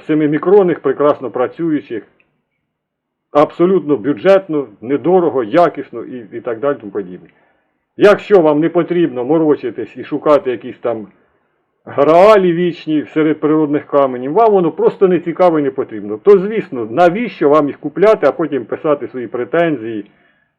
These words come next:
наприклад, там мені під відео чи ще комусь, що от вас, ну, не зайшло воно вам, не ваше, це природні камені, точильні, воно вам не підходить. Хочете просто дешево, без мороки, щось загострити, ніж кухонний. Купіть те, що я вам запропонував, або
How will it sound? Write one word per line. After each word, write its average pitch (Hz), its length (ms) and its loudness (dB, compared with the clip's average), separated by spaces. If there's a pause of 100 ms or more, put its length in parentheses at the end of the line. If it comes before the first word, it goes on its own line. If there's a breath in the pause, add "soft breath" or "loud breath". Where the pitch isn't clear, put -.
(160)
наприклад, 117 480 -2
там 110 220 -4
мені 131 220 -2
під 120 220 -6
відео 120 300 -6
чи - 180 -18
ще - 200 -4
комусь, 110 340 -8
що 117 140 -6
от 117 120 -8
вас, 127 260 -4
ну, 113 260 -4
не 220 180 2
зайшло 151 440 0
воно 104 240 -4
вам, 95 200 -6
не 143 120 -4
ваше, 117 420 -2
це 98 80 -12
природні 123 440 -4
камені, 147 380 -4
точильні, 117 540 -8
воно 147 260 -8
вам 131 180 -4
не 110 80 -10
підходить. 92 500 -16 (160 soft breath)
Хочете 185 360 -2
просто 165 360 -4
дешево, 131 420 -4
без 107 160 -8
мороки, 131 400 -6
щось 131 200 -8
загострити, 95 640 -10
ніж 143 160 -8
кухонний. 90 500 -16
Купіть 190 360 -12 (380 soft breath)
те, 139 140 -6
що - 140 -10
я 113 60 0
вам 107 160 -4
запропонував, 175 720 -4
або 139 280 0